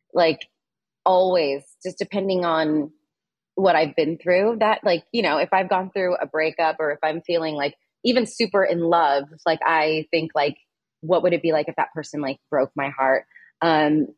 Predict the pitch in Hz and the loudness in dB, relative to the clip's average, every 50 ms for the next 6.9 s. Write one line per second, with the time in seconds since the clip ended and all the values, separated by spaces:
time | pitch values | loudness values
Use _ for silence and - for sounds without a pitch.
0 | _ _ _ _ _ _ _ _ - 202 202 - 190 175 165 143 - - 180 165 | _ _ _ _ _ _ _ _ 0 0 2 2 0 0 0 -4 -8 -4 -2 0
1 | 160 156 160 160 151 - - _ _ _ _ _ _ _ _ - 208 226 196 185 | 2 2 0 0 -2 -8 -10 _ _ _ _ _ _ _ _ -4 0 0 0 -2
2 | - - 233 226 220 196 190 185 180 175 175 175 175 165 170 160 156 156 151 139 | -2 -4 -4 -2 -2 -2 -2 -2 0 0 0 0 -2 -2 -2 -2 0 0 -2 -2
3 | - _ _ _ _ _ _ _ _ _ _ _ _ 135 - - 156 170 - _ | -6 _ _ _ _ _ _ _ _ _ _ _ _ -4 0 0 0 -2 -2 _
4 | _ _ _ _ 175 175 160 - 190 165 165 156 160 156 - - 160 - - - | _ _ _ _ -4 -4 -2 0 0 0 2 0 0 -4 -4 -6 -8 -8 -6 -4
5 | 175 160 160 156 156 156 156 151 147 - - _ _ _ _ _ _ _ _ _ | -2 0 2 2 2 2 0 -2 -6 -12 -18 _ _ _ _ _ _ _ _ _
6 | _ _ _ 165 - - 170 165 - - - 190 160 151 143 139 131 | _ _ _ -20 -10 -4 -4 -4 -4 -4 -4 0 2 4 4 4 2